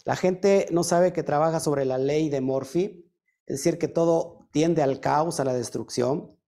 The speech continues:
Pero ¿sabes por qué? Porque no hemos sabido entender lo que está arriba de nosotros, conocer los tiempos para poder cambiar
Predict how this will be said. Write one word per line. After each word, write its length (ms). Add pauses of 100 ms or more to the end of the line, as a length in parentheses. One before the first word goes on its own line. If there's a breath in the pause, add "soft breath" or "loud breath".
(300)
Pero 140
¿sabes 240
por 260
qué? 280
Porque 340
no 80
hemos 200
sabido 520
entender 500
lo 180
que 100
está 580 (240 loud breath)
arriba 480
de 100
nosotros, 580
conocer 460
los 240
tiempos 720 (360 soft breath)
para 300
poder 320
cambiar 680